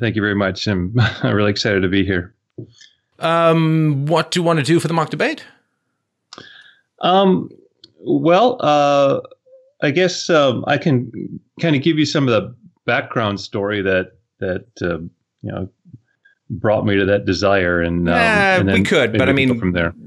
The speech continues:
Speaker 2: we could, but I'm curious which side you wanna take.
Speaker 1: Oh, I, I,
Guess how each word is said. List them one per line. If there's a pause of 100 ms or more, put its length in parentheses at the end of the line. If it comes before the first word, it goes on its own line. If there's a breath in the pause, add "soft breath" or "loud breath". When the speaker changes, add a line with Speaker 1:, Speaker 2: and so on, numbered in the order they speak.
Speaker 2:
we
could,
but
I'm
curious
which
side
you
wanna
take. (1800)
Speaker 1:
Oh,
I,
I,